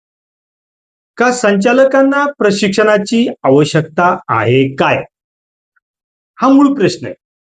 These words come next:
सहकारी संस्थेमध्ये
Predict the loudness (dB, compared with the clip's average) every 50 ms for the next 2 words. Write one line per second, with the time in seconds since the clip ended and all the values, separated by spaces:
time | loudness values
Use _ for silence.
0 | _ _ _ _ _ _ _ _ _ _ _ _ _ _ _ _ -10 -4 0 0
1 | 2 2 2 0 0 0 -2 -2 -4 -6 -6 -6 -4 -2 0 0 0 0 -2 -2
2 | -2 0 0 0 -2 -4